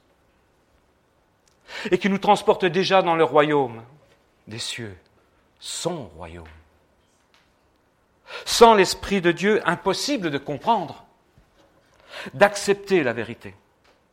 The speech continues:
et d'aimer les choses de Dieu. C'est impossible à l'homme sans que Dieu y mette son esprit. Dans un Corinthiens,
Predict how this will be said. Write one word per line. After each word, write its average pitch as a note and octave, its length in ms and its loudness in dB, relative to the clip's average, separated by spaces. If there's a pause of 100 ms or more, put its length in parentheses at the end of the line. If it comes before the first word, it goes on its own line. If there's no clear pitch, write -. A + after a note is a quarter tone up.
(580)
et A#2 100 -6
d'aimer D3+ 600 -2
les G#2+ 100 -14
choses G2 340 -16
de E2 100 -16
Dieu. D#2 200 -18 (1500)
C'est - 240 -16
impossible F#2+ 560 -12 (800)
à F2+ 100 -6
l'homme D#2+ 240 -12 (1300)
sans - 260 -10
que - 160 -16
Dieu D2+ 360 -14 (120)
y G#2 80 -16
mette D#2 240 -14
son D#2+ 280 -16
esprit. - 380 -18 (1080)
Dans A2 100 2
un D#3 100 6
Corinthiens, F3+ 720 0